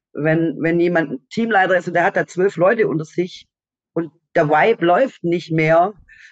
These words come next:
weil die Persönlichkeiten sich vielleicht da alle auf ihre Routine zurückgezogen haben und da nichts mehr sprüht,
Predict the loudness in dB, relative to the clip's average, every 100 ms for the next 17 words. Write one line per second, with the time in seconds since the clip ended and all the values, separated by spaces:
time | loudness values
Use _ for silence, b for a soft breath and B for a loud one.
0 | B _ -2 -2 -2 -4 -2 0 0 0
1 | 0 0 0 -6 -2 0 2 0 0 0
2 | 2 2 -2 _ -2 0 2 0 -6 -4
3 | -2 0 -2 -4 -4 -4 -4 -2 -2 0
4 | -2 -4 -2 -2 -2 -2 0 0 -4 -6
5 | -6 0 0 -2 -6 -4 -2 -4 -6 -2
6 | -2 -2 -8